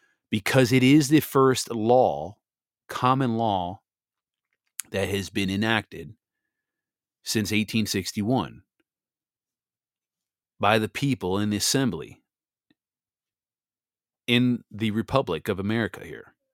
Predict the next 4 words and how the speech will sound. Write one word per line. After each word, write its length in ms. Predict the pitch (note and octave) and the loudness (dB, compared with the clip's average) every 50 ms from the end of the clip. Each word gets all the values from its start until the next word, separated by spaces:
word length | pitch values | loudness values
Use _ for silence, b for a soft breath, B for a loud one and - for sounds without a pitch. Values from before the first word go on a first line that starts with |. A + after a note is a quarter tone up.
| _ _ _ _ _ _ _ _ _ _ _ _ _ _ _ _ _ _ _ _ _ _ _ _ _ - | _ _ _ _ _ _ _ _ _ _ _ _ _ _ _ _ _ _ _ _ _ _ _ _ _ -6
These 200 | G#2 G#2+ G2+ F#2 | -2 -2 -2 0
doctors, 800 | F2 G#2+ A2 B2+ D3 E3 D#3 - - D#2+ C#2 - - - - - - b b b b b b b b | 2 2 4 4 4 4 2 -2 -6 -12 -12 -12 -16 -16 -18 -18 -18 b b b b b b b b
these 260 | b G2+ G2 F2+ F2+ G2+ | b -6 -4 -4 -2 0
nurses, 840 | G#2+ A#2 C3 C#3+ E3 F3 - - - - - - - - - - | 2 4 6 6 6 6 4 2 -4 -6 -8 -12 -14 -16 -16 -16